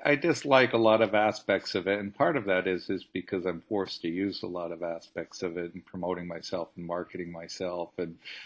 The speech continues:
uh, spending more time on it than I'd like to. I guess if I could, you know, scroll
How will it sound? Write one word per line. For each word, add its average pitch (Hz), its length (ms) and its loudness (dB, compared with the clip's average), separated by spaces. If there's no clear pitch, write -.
uh, 90 560 -2
spending 101 600 4
more 95 160 4
time 95 380 0
on 95 180 2
it 92 100 -4
than 92 140 -4
I'd 87 200 0
like 85 280 -2
to. 92 300 0
I 95 40 2
guess 104 320 6
if 95 180 0
I 95 120 8
could, 95 240 2
you 98 100 2
know, 90 360 0
scroll 101 500 4